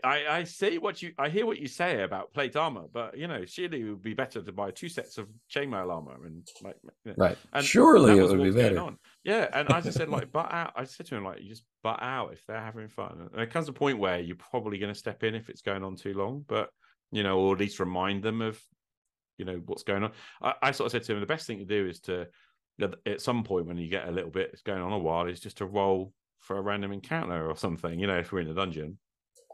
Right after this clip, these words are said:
Speaker 2: Yeah,
Speaker 1: You know, it's like,
Speaker 2: clatter.
Speaker 1: "Or roll some dice." And that always gets their attention. Uh, and he went,
Speaker 2: Yeah.
Speaker 1: "What, really?" And I went, "Yeah, watch." So we, we did it. I picked up, like, percentile dice and rolled them. And their c-, mine ones are quite big, you know, so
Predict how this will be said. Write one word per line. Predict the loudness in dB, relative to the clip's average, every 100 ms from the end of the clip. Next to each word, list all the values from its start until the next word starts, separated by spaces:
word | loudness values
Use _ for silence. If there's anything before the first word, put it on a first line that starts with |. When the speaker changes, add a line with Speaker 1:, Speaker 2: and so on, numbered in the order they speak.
| -12 0
Speaker 2:
Yeah, | 2
Speaker 1:
You | 2
know, | 2 4
it's | 4
like, | 4
Speaker 2:
clatter. |
Speaker 1:
"Or | 4 4
roll | 4 2
some | 0 0
dice." | 2 2 0 -6 -16 _ _ -20 _ _ _
And | -4 -2 -2 0
that | 2 4
always | 4 4
gets | 0 0
their | 0 0
attention. | -4 -8 -10 -14 _ -8
Uh, | -8 -4
and | 0 4
he |
went, | 4 2
Speaker 2:
Yeah. | -2 _ -16
Speaker 1:
"What, | -8 0
really?" | 2 2 -2 -4
And | -2
I |
went, | -2 0
"Yeah, | -2 0
watch." | 0 -2 -4 -20 _
So | -8
we, | -4 -4 -6 -4
we | 0
did | 2 0
it. | 0
I | -2
picked | -4 -6 -6
up, | -4 -2
like, | -4 -4
percentile | -8 -8 -4 -6 -4
dice | -6 -8
and | -4
rolled | 0 0 -4
them. | -12 -16 _ -20 _ -4
And | -4 -4 -10 _ _ _ -8
their | -8
c-, | -4
mine | -2 0
ones | 0 -4 -8
are |
quite | -4 -4 0
big, | 0 0 -6
you | -12
know, | -10 -10
so | -6 -6